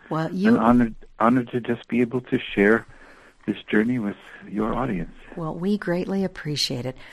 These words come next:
Speaker 1: Richard, for those that are unfamiliar with your work, start, go back and tell us a little bit about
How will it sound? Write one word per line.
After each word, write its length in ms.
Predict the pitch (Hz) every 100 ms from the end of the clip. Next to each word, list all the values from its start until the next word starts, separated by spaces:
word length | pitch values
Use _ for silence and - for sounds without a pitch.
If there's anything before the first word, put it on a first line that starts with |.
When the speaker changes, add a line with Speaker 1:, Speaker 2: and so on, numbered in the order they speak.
| - -
Speaker 1:
Richard, 320 | 214 - 190
for 160 | 190
those 360 | 180 202 247 240
that 200 | 208 196 -
are 260 | 165 165
unfamiliar 720 | 175 175 170 175 165 160 147
with 220 | 143 135 151
your 100 | 139
work, 300 | 131 120 -
start, 480 | - - 233 240
go 100 | -
back 300 | 233 240 269
and 120 | 214 190
tell 200 | 190 208
us 160 | -
a 20 |
little 240 | 160 165 175
bit 140 | 165
about 300 | 143 135 135